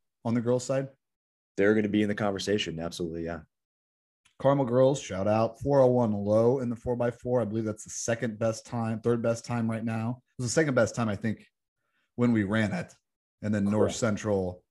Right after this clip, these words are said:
Speaker 1: we being Carmel, 'cause I get paid to work in Carmel.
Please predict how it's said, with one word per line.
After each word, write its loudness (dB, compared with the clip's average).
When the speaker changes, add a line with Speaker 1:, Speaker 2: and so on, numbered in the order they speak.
Speaker 1:
we 0
being -4
Carmel, -6
'cause -12
I -8
get -12
paid -8
to -6
work -8
in -8
Carmel. -8